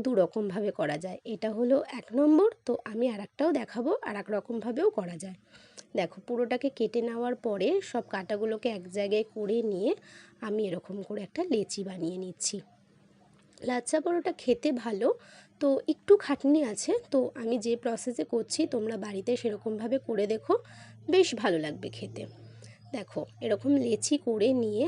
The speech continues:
আমি মুখটাকে পুরো ভিতর দিকে ঢুকিয়ে দিলাম। এরপরে আর একটা লাচ্ছা পরোটার স্টেপ দেখাচ্ছি, সেটা হলো এরকম প্রথম যেরকম বেলে নিয়েছি, সেরকম বেলে নেওয়ার পরে ছোটোবেলায় যেরকম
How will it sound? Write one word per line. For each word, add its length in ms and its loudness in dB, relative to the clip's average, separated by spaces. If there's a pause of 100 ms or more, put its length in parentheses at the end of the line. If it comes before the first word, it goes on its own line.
আমি 160 2
মুখটাকে 540 -4
পুরো 220 2
ভিতর 340 -4 (100)
দিকে 260 2
ঢুকিয়ে 360 -8
দিলাম। 280 -6 (800)
এরপরে 460 4 (140)
আর 160 -4
একটা 280 -4
লাচ্ছা 340 -2
পরোটার 480 -4
স্টেপ 280 -6
দেখাচ্ছি, 540 -4 (140)
সেটা 320 -2
হলো 180 0
এরকম 280 -4 (300)
প্রথম 380 2
যেরকম 340 2 (240)
বেলে 200 4
নিয়েছি, 340 0
সেরকম 420 -2
বেলে 240 -4
নেওয়ার 300 -4
পরে 240 0 (640)
ছোটোবেলায় 540 4
যেরকম 300 0